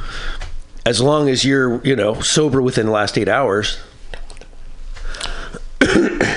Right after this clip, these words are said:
Speaker 2: Yeah, I guess.
Speaker 1: Well, I mean, that's was always my bitch about it was, why don't they test what I've done in the last eight hours?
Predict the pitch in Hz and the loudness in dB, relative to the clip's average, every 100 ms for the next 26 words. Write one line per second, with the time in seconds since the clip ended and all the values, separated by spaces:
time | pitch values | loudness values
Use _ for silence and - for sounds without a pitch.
0 | 113 101 123 127 110 104 90 87 - - | -6 -4 -2 0 0 -2 -4 -2 -2 -4
1 | - - - - - - - - - 214 | -6 -12 -14 -18 -18 -18 -20 -20 -4 0
2 | 160 170 147 139 151 - 127 117 131 131 | 2 4 2 2 2 2 0 2 2 2
3 | 110 123 131 107 101 - 92 95 87 101 | 2 2 2 0 0 2 2 2 2 0
4 | - - - - 135 151 147 - 143 - | 0 -6 -6 -2 0 2 0 0 0 2
5 | 110 95 110 98 92 90 - 82 69 58 | 0 2 0 2 0 0 -2 -2 -2 -4
6 | - | -6